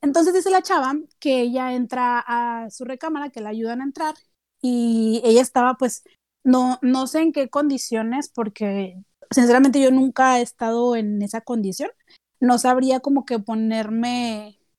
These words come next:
ahorita como que en el contexto de cómo se siente. Sin embargo, ella menciona que, pues, estaba, su cuerpo no le respondía, o sea, que ella no tenía fuerzas para moverse, que ella estaba muy,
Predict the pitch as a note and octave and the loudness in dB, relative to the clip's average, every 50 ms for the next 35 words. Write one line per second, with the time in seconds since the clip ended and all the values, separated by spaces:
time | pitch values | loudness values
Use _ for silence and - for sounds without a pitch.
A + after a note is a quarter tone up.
0 | _ _ _ - A3 A3 A3 G#3 - B3 A#3+ B3 B3 A3+ A3 G#3 G3+ - A3 G#3+ | _ _ _ 0 2 2 2 2 2 2 2 2 2 2 0 -2 -4 -4 -4 -6
1 | G#3+ - - A3 G3+ G3+ G#3 G3+ G3 G3+ - G#3+ G3+ G#3+ - A3+ G#3+ G#3 - - | -6 -6 -6 -4 -2 -2 -2 -2 -2 -4 -4 -4 -4 -2 -2 -4 -4 -4 -2 0
2 | B3+ B3 A#3+ - A#3 A#3 A#3 A3+ - A3 - A3+ A3 A3 G#3 B3+ C4+ D#4+ - _ | 0 0 2 2 2 2 2 2 0 -2 0 2 2 2 2 0 -4 -4 -6 _
3 | _ _ _ _ - - - - - - _ _ - - B3 B3+ B3 A#3+ A#3+ A#3+ | _ _ _ _ -20 -20 -20 -20 -20 -20 _ _ 2 4 4 6 6 6 6 4
4 | A#3 A#3 A#3 A3+ A#3 A#3+ B3 B3 B3 - B3 B3 B3+ C4 C4+ C#4 C4+ - E4+ E4 | 4 4 2 0 0 0 2 0 0 0 -2 -2 -2 -2 -4 -4 -4 -2 -2 0
5 | D#4+ D#4+ D#4 - A#3+ G#3 A#3+ A3 A3 G#3+ G3+ - A3 G#3+ A3 - - A#3 - - | 0 -2 -4 -6 -8 -8 -8 -8 -8 -10 -8 -8 -8 -8 -6 -6 -8 -8 -6 -6
6 | A#3 G#3+ - C#4 C#4 C#4 B3 A#3+ A#3+ A#3+ B3+ C4+ - - - G#3 G3 G3 G3 F#3+ | -8 -6 -6 -4 -4 -2 -2 -2 -4 -4 -6 -8 -8 -8 -8 -8 -6 -4 -4 -4
7 | F3+ E3+ F#3+ F#3+ - G#3 G3 F#3+ - A3+ G#3+ A3+ A#3 A#3+ G#3 - B3 A#3 A#3 A#3 | -4 -6 -8 -8 -8 -8 -8 -6 -2 -2 0 0 0 -2 -4 -4 -4 -4 -4 -6
8 | - - B3+ A#3+ A3+ A3+ A3+ G#3 - G#3+ G3+ F#3+ F#3+ G3 A3 C4+ D4 C#4 - D4+ | -6 -2 -2 0 0 -2 -4 -6 -6 -6 -6 -4 -4 -2 -2 0 -2 -2 -2 -2
9 | D4 D4 - B3 A3+ A3 A3 - - A3+ A3 A3+ A#3 A3 A3 A3 A3 A3 A3+ A#3 | -4 -2 0 0 0 0 -2 -2 -4 -2 0 2 4 4 4 4 2 2 2 2
10 | A3 G#3 G3+ - | 2 0 -4 -8